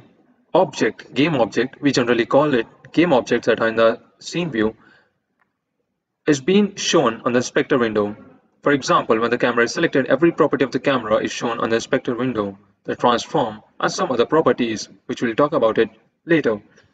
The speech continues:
The project window, every file in our game or every file in our project we'll be working on is put up in the project window. And ev-, every file that is currently in our scene is shown up in the hierarchy window. Well, there is only one case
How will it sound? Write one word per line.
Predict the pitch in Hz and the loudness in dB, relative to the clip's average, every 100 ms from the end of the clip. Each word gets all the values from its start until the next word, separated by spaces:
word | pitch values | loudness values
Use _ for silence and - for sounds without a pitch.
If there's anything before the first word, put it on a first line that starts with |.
| _ _ - _ _ _ 156 | _ _ -20 _ _ _ -4
The | |
project | - 202 185 - | 0 2 2 2
window, | 120 110 110 - - | 2 2 0 -4 -2
every | 190 185 208 196 | -2 0 -2 -4
file | - 147 139 | 0 2 2
in | 139 123 | 2 0
our | 120 | 0
game | 117 110 98 - _ _ - | -2 -4 -6 -14 _ _ 0
or | 123 | 2
every | 143 190 | 2 -2
file | 175 156 135 | 0 0 2
in | 131 | 0
our | |
project | 127 151 117 117 | 0 0 0 -2
we'll | 113 | -4
be | 117 | -2
working | 123 143 147 - | 0 2 0 0
on | 147 110 104 _ _ | 0 0 -4 _ _
is | 127 | -6
put | - 127 | 0 2
up | 120 - | 2 0
in | 123 | -2
the | 123 | -2
project | - 156 147 139 | 2 2 2 -2
window. | 110 107 107 _ _ _ _ _ _ _ - | -8 -10 -16 _ _ _ _ _ _ _ -4
And | 151 127 - | -2 -2 0
ev-, | 139 - _ _ | -2 -2 _ _
every | 143 175 214 | -4 -2 -2
file | 202 - 147 113 117 | -2 0 0 -2 -4
that | 123 123 | -2 -2
is | - | 0
currently | 151 165 165 - | -2 -2 -6 -6
in | 139 | 0
our | 135 139 | 2 0
scene | - 151 107 - | -2 -4 -4 -8
is | 120 | -6
shown | - 117 | -2 0
up | 123 - | 0 -2
in | 127 | -4
the | |
hierarchy | 151 175 175 - | 0 2 2 0
window. | 120 107 110 - _ _ _ _ | -2 -2 -6 -8 _ _ _ _
Well, | 135 | 2
there | 123 | 4
is | 127 | 4
only | 135 127 | 2 0
one | 120 190 | 2 0
case | 190 120 113 | 0 -2 -2